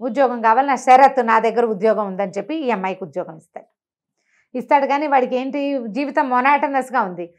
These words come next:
తనని చాలాగా అలరించే అమ్మాయి కావాలి వాడికి.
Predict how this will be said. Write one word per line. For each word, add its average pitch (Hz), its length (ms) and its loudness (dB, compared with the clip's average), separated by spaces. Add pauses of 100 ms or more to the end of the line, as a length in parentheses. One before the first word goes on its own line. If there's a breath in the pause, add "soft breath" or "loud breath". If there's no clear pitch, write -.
(300)
తనని 262 160 0
చాలాగా 277 500 4
అలరించే 277 760 6
అమ్మాయి 247 320 4
కావాలి 208 320 4
వాడికి. 160 380 -10